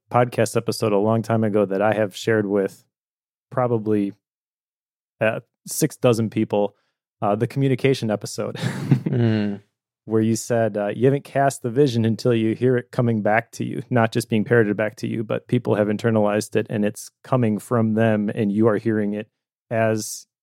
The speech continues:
Speaker 1: you would have communicated it to them.
Speaker 2: Yeah, if you put a message in a bottle and you throw it in the ocean, you're in New York, you wanna communicate with someone in London,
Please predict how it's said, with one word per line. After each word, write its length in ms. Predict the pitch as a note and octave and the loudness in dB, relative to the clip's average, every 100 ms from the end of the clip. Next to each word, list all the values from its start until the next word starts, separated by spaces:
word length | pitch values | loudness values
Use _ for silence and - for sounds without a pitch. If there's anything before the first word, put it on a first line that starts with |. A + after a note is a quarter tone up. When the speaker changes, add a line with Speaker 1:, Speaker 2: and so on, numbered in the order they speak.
| _ | _
Speaker 1:
you 240 | G#2+ A2+ | -2 0
would 200 | G#2+ A2 | 2 0
have 180 | F#2+ A2 | 0 -4
communicated 600 | - G#2+ G#2+ F#2+ A2+ G2+ | -2 0 0 0 0 0
it 140 | G#2 - _ _ | -2 -8 _ _
to 140 | - | 0
them. 320 | G2 G#2 - - _ _ _ - | 0 0 -4 -16 _ _ _ 0
Speaker 2:
Yeah, 160 | D#3+ | 2
if 140 | B2+ E3 | 2 -2
you 80 | D3+ | -2
put 140 | D#3+ | 0
a 60 | C3+ | 2
message 400 | C3 C3 C3 B2 | 0 0 0 0
in 80 | A#2 | -2
a 40 | |
bottle 600 | G#2+ A2+ A2+ G2 G#2+ - _ - | 0 0 2 0 -4 -10 _ 0
and 120 | A2 | 0
you 60 | G2 | 0
throw 280 | - A#2 | 0 2
it 60 | A2+ | 2
in 100 | A2+ | 0
the 140 | G#2 G#2 | -2 0
ocean, 500 | A2+ - G2 G#2 A2+ _ _ _ _ | 0 0 -4 -4 -6 _ _ _ _
you're 220 | G#2+ G#2+ | 0 2
in 160 | G#2+ G#2+ | 2 0
New 80 | A2+ | 0
York, 480 | A2 A2+ A2+ - - | 2 2 2 -4 -6
you 140 | G#2+ | 0
wanna 180 | G#2+ G#2 | 2 0
communicate 600 | B2 A2+ A2 G#2 A2+ A2 | 0 2 2 2 2 2
with 100 | G#2+ | 0
someone 260 | - A2 G2+ | 0 2 0
in 100 | G2+ | 0
London, 520 | G#2+ A#2 G2 G2 | 0 2 2 0